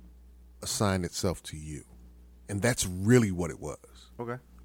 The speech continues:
Speaker 1: Like, they really were just, like, snatching at, first of all, if the dude who's not showing up is up by forty-three points and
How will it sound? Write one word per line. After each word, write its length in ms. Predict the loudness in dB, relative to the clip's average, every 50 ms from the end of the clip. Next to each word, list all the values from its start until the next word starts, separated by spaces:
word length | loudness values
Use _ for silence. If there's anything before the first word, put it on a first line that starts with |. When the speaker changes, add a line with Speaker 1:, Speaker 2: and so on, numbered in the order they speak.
| -8 2
Speaker 1:
Like, 220 | 2 4 4 6
they 160 | 6 8 8
really 480 | 8 8 4 2 6 10 10 10 10 10
were 160 | 8 6 4
just, 380 | 4 6 4 4 4 2 0 0
like, 260 | 2 2 2 0 -2 -8 -18 -20 -20 -20 -20 -20 -12
snatching 760 | -6 -4 -4 -4 0 2 2 4 4 2 0 -2 0 2 2 2
at, 180 | 2 2 0 -4 -10 _ -20 -20 -20 -6
first 280 | 4 6 6 6 6
of 40 | 4
all, 220 | 4 4 4 2 0 _ _ _ -20 -20 -20 -20 -20 -20 -20 -20 -20 -20 -20 -20 -20 -20 -8 4
if 160 | 4 4 6 6
the 100 | 4 8
dude 220 | 10 10 10 10
who's 200 | 6 4 2 4
not 200 | 4 4 4 2
showing 300 | 0 0 0 2 2 4
up 140 | 2 2 2
is 140 | 0 2 2
up 100 | 2 2
by 120 | 2 0 -2
forty-three 480 | 0 -2 -2 -2 -2 -2 -4 -6 -6 -6
points 540 | -6 -8 -8 -8 -8 -10 -14 -18 -20 -20 -20 -20 -20 -20 -20 -20 -20 -20 -20 -20 -20 -20 -20 -20 -20 -20 -20 -20 -20 -20 -14 -4 0
and 600 | 2 4 4 4 4 4 2 0 -2 -4 -6 -8